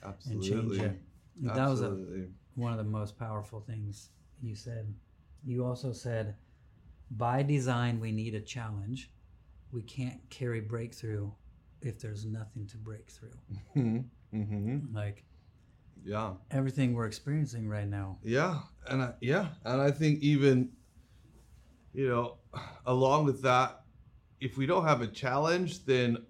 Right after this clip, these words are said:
Speaker 2: then our belief system is just a theory.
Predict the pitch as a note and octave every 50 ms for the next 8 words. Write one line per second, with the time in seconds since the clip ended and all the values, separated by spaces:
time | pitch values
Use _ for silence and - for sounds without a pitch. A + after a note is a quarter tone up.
0 | - - - A2+ A2+ A#2+ A#2+ A#2 A#2 A2+ A2+ A2 G#2+ - - - - - - -
1 | - - - G2 A2 A#2 A2 G2 G#2+ G#2 A2 B2 C3+ C3 - - - A#2 A2 G#2+
2 | - - G#2+ G2 G2+ F#2+ F#2 - - A#2 G#2 G2+ - - F2 D#2 - - A2 B2+
3 | A#2+ F#2+ D#2+ D2+ D2 -